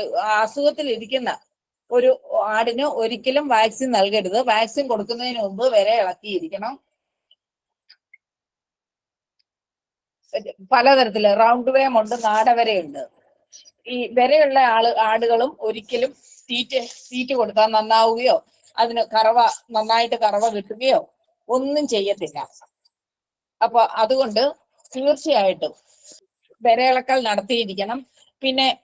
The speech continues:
ഏർ, ഉം, എന്താ ആടിന് വേണ്ടിയിട്ടുള്ള, ആ, ബാഹ്യപരാധങ്ങളായ പേന, ചെള്ള്, അവയ്ക്കെതിരെയുള്ള മു-, ആ, രോഗ-, അതിന്,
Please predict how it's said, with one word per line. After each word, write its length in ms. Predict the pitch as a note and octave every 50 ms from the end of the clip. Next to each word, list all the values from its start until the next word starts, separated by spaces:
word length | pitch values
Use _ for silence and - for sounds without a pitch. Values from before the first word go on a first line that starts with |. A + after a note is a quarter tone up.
| _ _ _
ഏർ, 540 | - A3 A#3 A#3 A3+ A3+ A3+ A3+ A#3 - -
ഉം, 540 | F3 A3+ A#3+ A3+ A3+ G#3+ G#3+ A3 A3 G#3+ G#3+
എന്താ 340 | G#3+ G#3 G#3+ G3+ - E3+ - _ _ _ _ _ _ -
ആടിന് 380 | A#3+ A#3+ B3 B3+ B3+ C4+ C4 C4+
വേണ്ടിയിട്ടുള്ള, 480 | B3+ B3 A#3+ A#3 A#3 A#3 A#3 A#3 A3 G#3+ G3+ _ A#3
ആ, 240 | A#3+ A#3 A3+ A3 A3+ G#3+ G#3 _ _ _ _
ബാഹ്യപരാധങ്ങളായ 1120 | - A3+ A3 A#3 A3+ C#4+ C#4 C4+ C4+ C4 B3 B3 B3 C4 B3+ B3 B3 A3+ A3+ A3 A#3 A3+ A3 -
പേന, 360 | A3+ A3 A3 A3+ A3+ A#3 A#3+ A#3+
ചെള്ള്, 480 | A#3 - A3 A3 G#3 G#3+ A3+ B3+ C#4 - _ _ _ _ _ _
അവയ്ക്കെതിരെയുള്ള 880 | - A3 A3 A#3+ A#3 A#3+ A#3 A3 G#3+ A3 A3 A3 A3 G#3+ A3 A#3+ C4 - - _ _ _
മു-, 220 | G#3+ G#3+ A3 G#3+
ആ, 360 | G#3 G#3+ G#3 G3+ G3+ G3+ G3 G3
രോഗ-, 680 | G3+ A3 G#3+ G#3+ A3+ A3+ A3+ A#3 - A3 A3+ A3 G#3+
അതിന്, 360 | G3 G#3+ A3 A3 A#3+ B3+